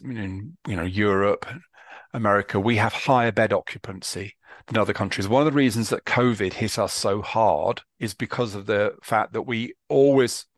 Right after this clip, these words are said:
run hot. We always have high bed occupancy. And I talk to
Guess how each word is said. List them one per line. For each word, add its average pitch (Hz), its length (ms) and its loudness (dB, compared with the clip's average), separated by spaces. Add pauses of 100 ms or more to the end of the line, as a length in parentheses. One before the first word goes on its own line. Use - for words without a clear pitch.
(100)
run 104 280 2
hot. 90 300 0 (140)
We 107 160 -6
always 127 340 2
have 101 200 -2
high 113 280 2
bed 98 220 0
occupancy. 95 880 -6
And 98 100 -4
I 104 120 0
talk 104 260 -6
to 104 260 0